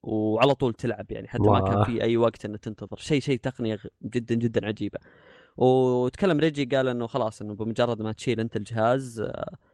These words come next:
Speaker 1: آه، الآن التقنية كاملة في يدك، وتقدر تلعب عليها الألعاب، آه، كاملة. و-، وجربوا جزء من زلدة، جزء بسيط جدًا. أو يا أخي، شيء، شيء
Speaker 2: شيء
Speaker 1: صراحة،
Speaker 2: تقني
Speaker 1: يعني،
Speaker 2: مب-، مبهر.
Speaker 1: شيء، شيء أسطوري،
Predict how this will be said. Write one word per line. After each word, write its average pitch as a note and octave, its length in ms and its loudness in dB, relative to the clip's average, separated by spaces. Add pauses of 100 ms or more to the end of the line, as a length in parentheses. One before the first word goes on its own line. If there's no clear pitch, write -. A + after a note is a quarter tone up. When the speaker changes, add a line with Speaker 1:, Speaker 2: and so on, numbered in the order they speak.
(360)
Speaker 1:
آه، G#2+ 320 2
الآن A#2 400 4
التقنية A2+ 600 -2
كاملة A#2+ 440 2
في A#2+ 160 -4
يدك، A2+ 520 -4 (420)
وتقدر G#2+ 420 -4
تلعب G#2+ 360 -2
عليها G#2+ 200 2
الألعاب، G#2 360 0 (140)
آه، - 340 -2
كاملة. G#2 420 -2
و-، C#3 380 -2 (160)
وجربوا C3 640 2
جزء A#2+ 320 -6
من G#2 340 -6
زلدة، G#2+ 280 -4
جزء G#2 240 -8
بسيط A2 320 -4 (120)
جدًا. A2 300 -4 (1300)
أو A#2+ 300 2
يا D3 120 4
أخي، A#2+ 840 0
شيء، C3 320 0
شيء - 0 -
Speaker 2:
شيء A#2+ 240 0 (160)
Speaker 1:
صراحة، G#2+ 600 6
Speaker 2:
تقني A2+ 420 4
Speaker 1:
يعني، G#2 40 4
Speaker 2:
مب-، G#2+ 600 0
مبهر. A#2 240 4
Speaker 1:
شيء، B2 280 2
شيء - 240 2
أسطوري، - 400 -2